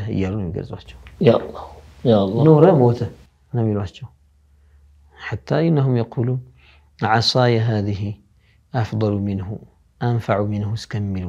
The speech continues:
Speaker 1: ወልዒያዙ ቢላህ።
Speaker 2: ወልዒያዙ ቢላህ።
Speaker 1: ይቺ ብትር የተሻላለች ከሱ። አዎ፣ በቃ እሱ ሞቷል። አዎ፣ እና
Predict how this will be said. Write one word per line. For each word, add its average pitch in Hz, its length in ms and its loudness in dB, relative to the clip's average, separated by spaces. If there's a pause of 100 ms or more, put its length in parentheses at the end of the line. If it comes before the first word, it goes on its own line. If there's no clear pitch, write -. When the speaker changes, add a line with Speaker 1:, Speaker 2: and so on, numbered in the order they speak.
Speaker 1:
ወልዒያዙ 90 480 -6
ቢላህ። 82 220 -2
Speaker 2:
ወልዒያዙ 90 460 -6
ቢላህ። - 240 -16
Speaker 1:
ይቺ 165 160 -2 (100)
ብትር 254 300 0
የተሻላለች 127 640 0
ከሱ። - 260 -8 (460)
አዎ፣ 113 220 -4 (100)
በቃ 113 240 -6
እሱ 107 220 -6
ሞቷል። 160 360 -2 (720)
አዎ፣ 208 220 8 (340)
እና 165 180 2